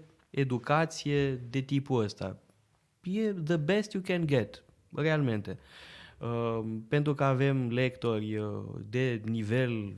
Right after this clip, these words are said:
mondial, uh, în mai multe domenii, uh, toți cu studii în universități excelente, uh, din Occident, cu o excepție, dar care a făcut un doctorat genial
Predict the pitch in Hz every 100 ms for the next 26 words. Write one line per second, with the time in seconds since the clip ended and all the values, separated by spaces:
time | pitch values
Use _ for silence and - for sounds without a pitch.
0 | - - 113 113 107 107 107 151 175 _
1 | _ - 113 110 104 101 123 135 120 113
2 | 113 127 113 107 101 107 131 180 196 196
3 | - - - - - 131 131 127 123 117
4 | - _ - 147 151 147 - - - -
5 | 120 113 110 104 - 131 131 117 110 107
6 | 107 123 123 117 104 101 104 - 113 117
7 | 110 110 107 - 104 123 123 123 - -
8 | 127 - 123 113 123 123 104 104 98 92
9 | 113 - 104 101 101 98 120 113 107 -
10 | 90 110 160 160 - 113 - - 151 147
11 | 131 - 151 123 - 117 113 123 127 127
12 | 110 117 113 107 113 123 123 123 117 107
13 | 104 113 107 113 113 127 110 107 107 123
14 | 143 135